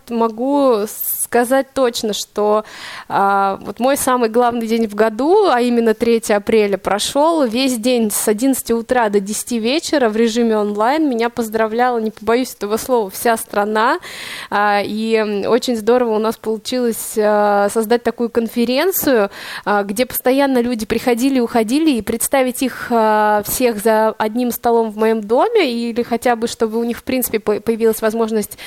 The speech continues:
собраться именно вот в такой компании, очень трудно. Поэтому я благодарна этому времени за то, что вот, а, удаётся очень много новых, а, попробовать для себя активностей и интересных вещей.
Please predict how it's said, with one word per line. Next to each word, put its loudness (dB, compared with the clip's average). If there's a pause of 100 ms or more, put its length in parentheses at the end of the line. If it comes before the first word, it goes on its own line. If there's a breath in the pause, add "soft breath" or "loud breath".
(260 loud breath)
собраться 0 (100)
именно 2
вот -8
в -12
такой 2
компании, 2
очень 0
трудно. -6
Поэтому -2
я 2 (120)
благодарна 2 (360 loud breath)
этому 0
времени 2
за 0
то, -2
что -8
вот, -2 (140)
а, 4
удаётся 0
очень -4
много 0
новых, -2
а, 0
попробовать -2
для 0
себя -2
активностей -4
и -4
интересных -6
вещей. -12